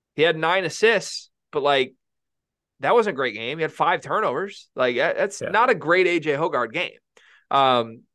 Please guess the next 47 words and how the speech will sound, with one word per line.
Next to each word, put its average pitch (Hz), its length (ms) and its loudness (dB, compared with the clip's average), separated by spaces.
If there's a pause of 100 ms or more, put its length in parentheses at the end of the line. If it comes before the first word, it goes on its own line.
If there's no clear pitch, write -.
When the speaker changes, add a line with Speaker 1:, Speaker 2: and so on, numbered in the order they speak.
Speaker 1:
I 147 140 0
know 180 120 6
he 180 80 6
had 170 120 4
the 151 80 -4
counting 170 360 -2
stats 165 520 -4
late 143 400 -4 (180)
a 139 60 -6
lot 135 340 0
last 135 380 -6
year. 190 140 2
His 131 160 -4
scoring 143 440 -4
really 156 220 -2
took 160 220 -10
an 147 80 -4
uptick, 190 380 -2 (120)
but, 120 200 -2 (520)
um, 120 540 0 (180)
I 131 80 -4
don't 160 100 4
know. 202 180 4
Like, 117 220 -4
the, 123 240 -2
the, 123 140 -2
the 120 240 -4
whole 156 200 2
Big 165 260 -4
Ten 180 180 -6
tournament 175 500 -4
game 104 300 -12
where 107 140 -2
he 127 100 -4
was 139 220 -6
on 160 260 0
the 170 80 -2
bench 156 300 -4
with 147 80 -16
the 143 80 -6
bat, 147 260 0
but 147 80 -8
that 196 160 0
was 311 160 -8
a 285 40 -8
big 262 200 -8
game. 233 300 0